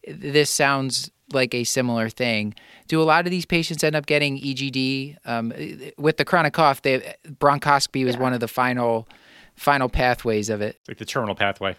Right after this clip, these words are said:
Speaker 2: I think a lot of them do end up getting E G D when they're not responding to some of these kind of lower therapies.
Speaker 1: Mm-hmm.
Speaker 2: But I would say that the way to sort of the, the society guideline and overall guidance on these disorders is to use that positive diagnosis, right?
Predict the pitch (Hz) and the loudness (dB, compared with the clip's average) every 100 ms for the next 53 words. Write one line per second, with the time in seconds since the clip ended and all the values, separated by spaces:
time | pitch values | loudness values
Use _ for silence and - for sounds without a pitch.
0 | - 202 220 202 185 180 185 185 185 180 | -6 -6 -6 -4 0 0 0 -4 -10 -8
1 | 180 185 185 190 185 196 202 196 208 202 | -4 -4 -4 -6 -6 -6 -6 -4 -4 -4
2 | 208 208 208 202 175 180 170 170 - - | -4 -2 -2 -2 -4 -4 0 2 0 -2
3 | - 175 170 156 143 190 - 202 - 196 | 0 2 2 0 -4 -6 -12 -12 -10 -10
4 | 185 - - - - - - - - _ | -12 -10 -8 -8 -6 -6 -6 -8 -14 _
5 | _ _ _ _ _ 170 196 196 185 196 | _ _ _ _ _ -2 4 4 4 0
6 | 202 135 120 113 113 - - - 233 262 | -4 -2 -2 -4 -6 -10 -14 0 4 6
7 | 247 247 226 - 262 277 311 294 226 196 | 6 2 0 0 4 4 6 4 2 2
8 | 208 220 262 262 - - 220 208 202 196 | 4 4 2 -2 -2 0 2 2 2 0
9 | - _ _ _ _ _ - 214 196 202 | -2 _ _ _ _ _ 0 2 4 2
10 | 196 202 190 202 208 214 233 226 208 196 | 2 0 0 0 4 4 4 0 4 4
11 | 202 196 190 190 190 185 185 190 185 185 | 4 2 2 0 -2 -2 2 2 4 2
12 | 190 196 190 185 185 185 185 190 185 190 | 2 -2 -4 -6 -6 -4 0 0 0 -2
13 | 180 196 196 190 - - - 180 190 185 | -6 -6 -6 -2 -4 0 2 2 0 -4
14 | 190 175 175 190 190 - - - - - | 0 0 -2 -6 -10 -6 -6 -4 -4 -4